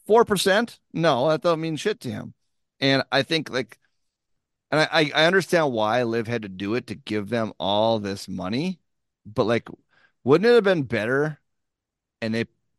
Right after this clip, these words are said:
to, like, for drama, if they didn't give these guys the huge front end money that they had to give 'em and just had even larger purses? Like, we're playing for eight million. And, and,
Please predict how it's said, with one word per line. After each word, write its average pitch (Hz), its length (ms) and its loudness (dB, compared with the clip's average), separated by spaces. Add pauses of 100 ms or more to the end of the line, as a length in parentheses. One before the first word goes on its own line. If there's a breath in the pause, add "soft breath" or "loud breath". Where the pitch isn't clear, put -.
(120)
to, 123 140 0
like, 113 340 -2
for 120 180 0
drama, 113 640 0
if 110 160 -2
they 101 140 0
didn't 139 360 0
give 127 220 -2
these 123 160 -2
guys 98 420 -4
the 95 100 -10
huge 120 480 -2
front 113 300 -2
end 120 220 0
money 101 380 -6 (580)
that - 120 -12
they 113 80 0
had 107 160 0
to 104 60 -4
give 98 240 -6
'em 131 220 -2
and 104 160 -4
just 120 160 0
had 107 260 0
even 117 440 -2
larger 110 500 -2
purses? 95 480 -10
Like, 92 140 -12
we're 117 100 -2
playing 139 280 2
for - 200 -4
eight 135 240 0
million. 87 480 -10 (520 soft breath)
And, 104 160 -2
and, 123 240 -4